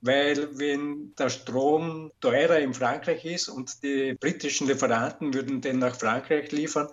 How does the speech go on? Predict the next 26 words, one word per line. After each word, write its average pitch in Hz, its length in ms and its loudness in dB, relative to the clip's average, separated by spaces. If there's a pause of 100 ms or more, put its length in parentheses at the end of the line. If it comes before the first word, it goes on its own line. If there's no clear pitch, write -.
(380)
wäre 135 240 2
zu 135 160 2
wenig 135 240 2
Strom 127 320 2
in 131 140 2
Großbritannien 120 680 0
verfügbar, 131 680 -4
weil 247 340 0 (220)
Annahme 139 440 2
Dumpenflaute, 151 920 0 (340)
es - 120 -8
wird 131 120 -2
zu 143 100 0
wenig 127 300 2
Windstrom 156 480 -4
produziert 156 720 -2 (440)
und 127 440 -6
die 127 120 -2
kalorischen 131 520 2
Kraftwerke 139 760 0
oder 127 140 -4
die 120 180 -6 (340)
konventionellen 127 720 -4
sind 120 220 -4
zu 123 140 -2
wenig. 135 440 -2